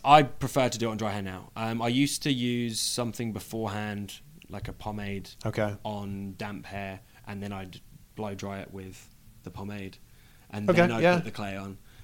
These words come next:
Speaker 1: But now I just tend to just use the clay. As long as you rub your hands until they're, like, boiling hot. <laughs> That sounds real silly, but as long as you rub really, really
Speaker 2: Yeah, yeah.
Speaker 1: hard until they're boiling hot,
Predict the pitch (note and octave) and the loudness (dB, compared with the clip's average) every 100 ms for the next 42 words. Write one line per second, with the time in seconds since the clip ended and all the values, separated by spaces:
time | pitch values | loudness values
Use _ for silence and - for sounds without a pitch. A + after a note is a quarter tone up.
0 | - A2 A2+ A#2+ C3+ C3+ A#2+ A2 A2+ - | -10 -8 -4 0 2 4 4 2 -2 -4
1 | A2 G2+ G#2 G#2 G#2+ F#2 G2 G#2 - - | -4 -6 -8 -8 -8 -10 -8 -6 -4 -4
2 | C#3+ C#3 F#3+ A3+ G#3+ D3 C#3+ D#3 D3+ C#3+ | 0 2 4 4 4 4 4 4 2 2
3 | D3 C3+ A2 G#2 B2+ A#2+ A#2 F#2 F#2+ A2 | 2 0 -2 -2 0 0 0 -2 -6 -2
4 | A#2 A#2+ G#2+ F#2+ C3 - - - E3+ - | -2 -2 -2 -4 -6 -8 -10 -4 -4 -6
5 | - - - - - D3 - F3 D3 - | -14 -18 -16 -14 2 4 6 6 6 4
6 | - C3+ E3 D#3+ C#3+ D#3 G#2+ A2 B2+ D#3 | 0 0 4 4 4 2 0 -2 0 2
7 | F3+ F3+ D#3 C3+ A#2+ C#3 C#3+ C3+ - - | 2 2 2 2 4 4 2 -2 -8 -14
8 | - - - C3 E3 F#3 E3+ F#3 D3 A#2 | -14 -16 -10 0 6 8 10 10 8 8
9 | G#2 - - - - - - C#3+ C#3 D3 | 4 -4 -10 -12 -12 -14 4 4 4 2
10 | C3+ D#3 C#3+ B2+ D#3+ E3 A2 | 4 4 4 4 6 6 4